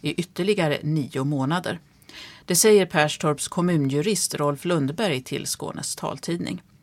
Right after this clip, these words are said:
Perstorps persontransporter, som kört färdtjänst i Perstorp i många år,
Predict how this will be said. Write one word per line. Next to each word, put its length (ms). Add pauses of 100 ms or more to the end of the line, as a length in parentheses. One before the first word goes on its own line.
(540)
Perstorps 640
persontransporter, 1120
som 220
kört 280
färdtjänst 600
i 60
Perstorp 560
i 60
många 320
år, 340